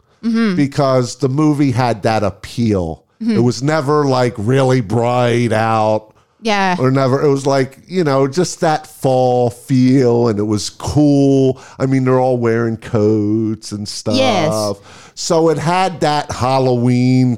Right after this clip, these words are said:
Speaker 2: style feel
Speaker 1: Uh-huh.
Speaker 2: when it
Speaker 1: And
Speaker 2: was
Speaker 1: then
Speaker 2: shot.
Speaker 1: I think the first thing that really impressed me was the first shot of Fred Williamson,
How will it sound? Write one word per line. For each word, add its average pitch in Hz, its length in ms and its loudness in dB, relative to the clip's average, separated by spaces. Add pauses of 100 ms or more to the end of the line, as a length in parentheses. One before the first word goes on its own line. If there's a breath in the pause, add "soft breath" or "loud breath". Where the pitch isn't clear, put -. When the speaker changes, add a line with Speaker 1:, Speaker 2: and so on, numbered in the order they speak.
(120)
Speaker 2:
style 113 640 0
feel 110 840 -2 (300)
Speaker 1:
Uh-huh. 220 440 0 (240 loud breath)
Speaker 2:
when 113 200 0
it 240 60 2
Speaker 1:
And 247 80 0
Speaker 2:
was 240 100 0
Speaker 1:
then 254 120 -2
Speaker 2:
shot. 98 400 -2 (320 loud breath)
Speaker 1:
I 285 140 -2
think 415 300 -2
the 320 100 -2
first - 480 -4
thing 269 200 0
that 233 140 -2
really 233 360 0
impressed 220 520 -2
me 208 140 0
was 180 560 0
the 180 160 -6
first 208 420 -2
shot 156 600 -4 (260 loud breath)
of 196 180 -4
Fred 202 360 -2
Williamson, 165 880 -4